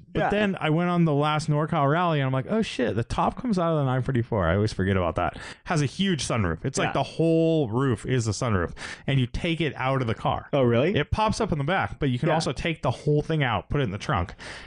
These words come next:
Speaker 1: It's like being at a Targa. I'm like, "Oh my God, dude, this
Speaker 2: This
Speaker 1: is
Speaker 2: is great.
Speaker 1: amazing."
Speaker 2: Yeah.
Speaker 1: And we're up in the redwoods, these, like, the biggest redwoods in the world.
Speaker 2: Mm-hmm.
Speaker 1: And it's like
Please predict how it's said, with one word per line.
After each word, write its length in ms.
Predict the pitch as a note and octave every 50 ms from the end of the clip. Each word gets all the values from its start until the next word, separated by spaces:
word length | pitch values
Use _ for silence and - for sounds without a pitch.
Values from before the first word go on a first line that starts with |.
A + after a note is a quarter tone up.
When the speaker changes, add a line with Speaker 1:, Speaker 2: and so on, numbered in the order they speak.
| - - _ -
Speaker 1:
It's 160 | B2+ - -
like 160 | D#3 D3+ D3+ D3
being 160 | D3+ D3+ C#3+
at 80 | C3 A#2+
a 60 | A#2
Targa. 420 | - E3 E3 E3+ D#3+ A#2 F#2+ F2+ - - - - - - -
I'm 60 | C3
like, 140 | B2+ B2+ - - -
"Oh 200 | D#3 D#3 E3 F#3 F3+
my 220 | D#3+ C3+ B2+ B2+ - -
God, 520 | - A3+ A#3+ A3+ G#3+ F#3+ D3 C3 B2 A#2
dude, 160 | B2 B2+ C#3
this 120 | D#3+ F3 E3 -
Speaker 2:
This 20 |
Speaker 1:
is 60 | E3 E3+
Speaker 2:
is 60 | F3
great. 120 | F#3+ F#3+
Speaker 1:
amazing." 600 | G#3 A#3+ A#3+ C4+ D4+ D#4 D#4 B3+ G#3 F#3+ D#3 C3
Speaker 2:
Yeah. 220 | G#3 A3 A3 F#3 C#3
Speaker 1:
And 120 | D3+ D#3
we're 160 | D#3+ E3+ E3
up 160 | E3 E3+ -
in 120 | - F#3+ F3+
the 100 | F3 C#3
redwoods, 640 | A2+ A2+ G#2+ A2+ C3 D3+ E3+ F#3+ A#3 A#3 - - - - - - -
these, 180 | - D#3+ D#3+ C#3+
like, 320 | F#3 F3 D3 - - -
the 100 | - G#3
biggest 480 | - - A#3 A#3+ A#3 A#3+ A#3+ G#3+ - -
redwoods 460 | F3+ G#3 G#3+ G3+ G#3+ G#3 G3 F3 E3 D#3+ - -
in 460 | E3+ F3 F3 E3+ F3 E3 D#3+ D#3 D#3 - - - - - - _
the 80 | - C3+
world. 480 | A#2+ B2 D3+ F#3+ F#3+ A#2 F2+ F2+ F2+ - - -
Speaker 2:
Mm-hmm. 240 | E3 E3 F#3+ A3 B3 - - - - - _ _ _ -
Speaker 1:
And 540 | D#3+ D#3+ E3 E3 D#3+ D#3 D3+ D3 D3+ D3 - - - - - - _ _ _ -
it's 200 | D#3 - - -
like 180 | D3+ C#3+ A#2